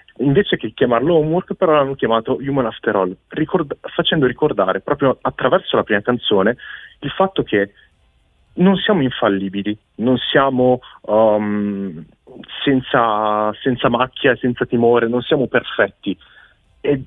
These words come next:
sta proprio qui la nostra bellezza, sta proprio nell'imperfezione. E di conseguenza hanno voluto creare questa cosa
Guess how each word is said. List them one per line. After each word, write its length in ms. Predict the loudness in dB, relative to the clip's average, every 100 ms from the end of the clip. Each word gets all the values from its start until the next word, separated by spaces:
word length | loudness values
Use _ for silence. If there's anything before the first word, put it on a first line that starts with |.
| -4
sta 160 | -2
proprio 240 | -2 -2 -2
qui 120 | 2
la 120 | 2
nostra 280 | 2 -2 -4
bellezza, 480 | 0 0 0 -2 -8
sta 200 | -2 -2
proprio 300 | 0 -2 0
nell'imperfezione. 1120 | 4 4 2 0 -4 -6 -8 -2 0 0 -4 -10 -20 -20 -6
E 120 | -2
di 80 | 0
conseguenza 600 | 0 2 2 2 2 2
hanno 160 | 0 0
voluto 300 | -2 -2 -2
creare 340 | 0 0 0
questa 300 | -4 -4 -4
cosa 420 | 0 0 2 0